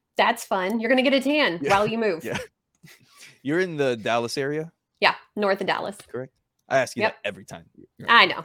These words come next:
Speaker 1: It's okay.
Speaker 2: Um, I just, I just wanna remember. Yeah, I'm definitely, I've got family in Dallas now, so I'm gonna be, um, up there sometimes.
Speaker 1: Very
Speaker 2: Anyway,
Speaker 1: cool. Oh,
Speaker 2: so
Speaker 1: and September, Corpus Christi, if you and the fam wanna take a beach trip, uh, doing a conference down there. It's the Unapologetic Conference. Uh, Lee Strobel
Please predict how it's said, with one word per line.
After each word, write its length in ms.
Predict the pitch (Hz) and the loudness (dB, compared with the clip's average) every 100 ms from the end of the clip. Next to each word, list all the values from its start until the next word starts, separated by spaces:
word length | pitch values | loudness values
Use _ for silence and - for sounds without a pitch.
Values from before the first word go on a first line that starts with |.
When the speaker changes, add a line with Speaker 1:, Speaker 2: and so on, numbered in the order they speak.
| - | 2
Speaker 1:
It's 200 | 285 277 | 2 4
okay. 140 | 185 | 2
Speaker 2:
Um, 280 | 135 123 110 _ _ _ _ _ - | 2 0 -4 _ _ _ _ _ -8
I 100 | 120 | -8
just, 260 | 110 - 113 | -8 -12 -14
I 60 | |
just 120 | 98 | -12
wanna 140 | 107 98 | -12 -12
remember. 260 | 95 95 | -10 -12
Yeah, 320 | 80 110 120 - - | -4 0 0 -2 -10
I'm 140 | 120 | -6
definitely, 760 | 117 127 127 120 117 113 110 101 | -4 -4 -6 -8 -6 -4 -4 -6
I've 160 | 117 | -4
got 160 | 123 123 | -4 -4
family 320 | 123 131 110 | -8 -8 -10
in 80 | 98 | -8
Dallas 360 | 92 90 90 92 | -8 -8 -12 -14
now, 220 | 87 90 | -16 -10
so 440 | - 101 90 92 90 | -8 -8 -10 -12 -12
I'm 100 | 95 | -14
gonna 160 | 92 | -12
be, 520 | 87 92 92 95 92 _ _ | -12 -12 -10 -12 -14 _ _
um, 380 | 98 95 92 92 _ | -12 -10 -12 -18 _
up 160 | - - | -10 -8
there 160 | 90 | -10
sometimes. 560 | - 92 80 73 - - _ _ _ - | -12 -16 -18 -20 -20 -20 _ _ _ -14
Speaker 1:
Very 140 | - | -10
Speaker 2:
Anyway, 180 | - - | -10 -10
Speaker 1:
cool. 300 | - 240 190 | -4 0 2
Oh, 160 | 247 269 | 6 6
Speaker 2:
so 60 | 214 | 4
Speaker 1:
and 120 | 208 | 0
September, 840 | - 214 254 302 330 202 208 - - | 0 0 0 0 2 0 -2 -6 -6
Corpus 360 | 247 240 214 | -6 -4 -8
Christi, 460 | - 294 - 196 196 | -8 -8 -6 -4 -4
if 260 | - 185 | -4 -6
you 160 | 208 214 | -6 -6
and 100 | 208 | -6
the 40 | |
fam 280 | 196 190 190 | -6 -6 -4
wanna 200 | 190 190 | -4 -6
take 160 | 208 180 | -6 -8
a 40 | |
beach 440 | 160 185 285 - - | -8 -8 -8 -10 -8
trip, 300 | 180 170 - - _ _ | -4 -4 -8 -18 _ _
uh, 180 | 196 180 | 0 0
doing 200 | 190 233 | 0 -4
a 40 | |
conference 480 | 226 226 220 220 214 | -4 -6 -6 -6 -6
down 240 | - 202 202 | -6 -4 -4
there. 160 | 208 214 | -4 -6
It's 100 | - | -8
the 80 | |
Unapologetic 680 | - 202 214 185 185 196 208 | -8 -6 -4 -4 -4 -6 -8
Conference. 520 | - 180 180 175 180 | -10 -8 -6 -6 -6
Uh, 180 | - 180 | -6 -4
Lee 120 | 190 202 | -4 -6
Strobel 480 | - 226 220 - | -4 -2 -2 -6